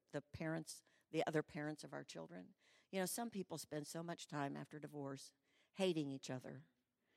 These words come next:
and bringing such strife and dissension. I wasn't even gonna say this today, but I believe there may be many out there. You gotta, you gotta get over it. You have to pray, find a good thing about him. He always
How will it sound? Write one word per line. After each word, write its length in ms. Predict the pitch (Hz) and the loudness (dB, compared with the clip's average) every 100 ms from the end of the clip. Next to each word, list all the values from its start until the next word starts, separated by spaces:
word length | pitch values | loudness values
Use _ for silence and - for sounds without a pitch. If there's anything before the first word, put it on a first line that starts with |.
| _ - | _ 0
and 120 | 156 | 2
bringing 280 | 170 165 156 | 4 4 2
such 280 | - 180 | 0 0
strife 360 | - 165 160 156 | 0 0 0 2
and 120 | 147 | -2
dissension. 640 | 151 - 160 147 - 151 - _ _ - | -2 -2 -4 -4 -6 -8 -10 _ _ 2
I 80 | 170 | 4
wasn't 280 | 160 151 | 4 4
even 120 | 156 151 | 2 2
gonna 120 | 147 | 0
say 260 | - 190 | 0 0
this 180 | 175 151 | 0 -2
today, 280 | - 156 165 | -6 -2 -2
but 100 | 175 | 0
I 80 | 175 | 2
believe 260 | 165 180 175 | 2 2 0
there 100 | 180 | 0
may 160 | 180 | 0
be 120 | 175 170 | 0 0
many 260 | 170 175 | 0 -2
out 140 | 175 185 | -4 -4
there. 180 | 160 139 _ - _ | -6 -6 _ -20 _
You 80 | - | 2
gotta, 200 | 185 196 - | 4 4 2
you 100 | 165 | 0
gotta 200 | 196 180 | 4 6
get 180 | 165 139 | 6 4
over 260 | 143 - | 4 2
it. 240 | - - - _ _ _ _ _ _ _ _ _ - - - _ _ | -10 -10 -20 _ _ _ _ _ _ _ _ _ -20 -20 -20 _ _
You 120 | - 196 | 8 12
have 200 | 220 - | 12 12
to 60 | 196 | 2
pray, 360 | - 226 233 | 10 12 12
find 300 | 254 220 202 | 10 8 8
a 40 | 185 | 8
good 220 | 196 196 | 4 4
thing 180 | 202 196 | 0 2
about 260 | 180 180 | 8 8
him. 220 | 185 196 226 _ _ | 8 0 -6 _ _
He 200 | - 208 - | 0 2 12
always 540 | 202 220 233 247 247 | 12 12 12 8 6